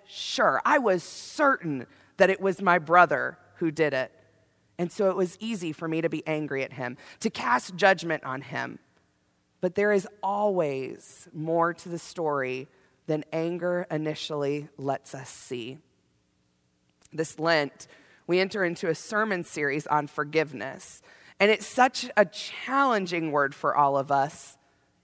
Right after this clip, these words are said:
but it's such a beautiful word at the same time. Each week, we'll take a different look at forgiveness from another angle or excuse not to forgive or reason not to let go.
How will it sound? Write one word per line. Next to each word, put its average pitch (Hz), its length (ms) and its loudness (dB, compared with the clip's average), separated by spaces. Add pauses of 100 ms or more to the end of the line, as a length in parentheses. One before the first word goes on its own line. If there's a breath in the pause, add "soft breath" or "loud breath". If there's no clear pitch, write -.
(140)
but 170 80 -2
it's 165 200 -4
such 185 540 -6
a 180 80 -2
beautiful 165 800 -4
word 143 600 0
at 147 160 -6
the 139 100 -8
same 135 360 -8
time. 135 760 -4 (460 soft breath)
Each 226 220 -2
week, 233 220 0
we'll 214 100 2
take 214 240 -2
a 190 60 2
different 175 400 -4
look 180 240 4
at - 160 -2
forgiveness 180 680 2 (260 loud breath)
from 214 180 4
another 202 500 6
angle 202 600 6
or 156 120 6
excuse - 760 -4
not 180 360 6
to 196 100 -4
forgive 165 640 4
or 147 120 2
reason 196 540 -2
not 175 360 2
to 196 160 -8
let 156 340 6
go. 135 460 0